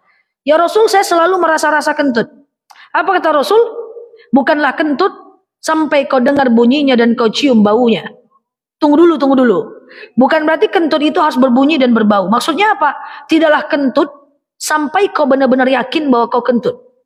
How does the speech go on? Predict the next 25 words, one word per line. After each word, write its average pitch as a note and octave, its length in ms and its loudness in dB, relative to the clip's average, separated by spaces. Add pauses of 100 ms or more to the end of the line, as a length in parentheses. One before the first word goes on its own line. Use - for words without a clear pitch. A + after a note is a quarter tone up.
(400)
Jadi G4 220 0
kalau G#4 180 2
Ibu F#4+ 160 2
cuma E4 220 0
merasa-rasa, D#4 640 -2 (240)
"Kentut C4 320 0
nggak A3+ 160 4
ya, G#3+ 160 0
kentut B3+ 340 0
nggak A3+ 140 4
ya, G#3 100 2
kentut A#3+ 380 0
nggak A#3+ 160 2
ya," F#3+ 100 2
itu F4 80 2
bukan C#4+ 240 0
kentut. A3+ 320 0 (640)
Betul-betul D4+ 560 0
Ibu D#4+ 160 2
rasa, D4+ 760 0 (420)
Ibu A#3 220 4
rasa A#3+ 720 -2
itu B3 180 0
adalah A3+ 380 0
kentut. G#3 320 -2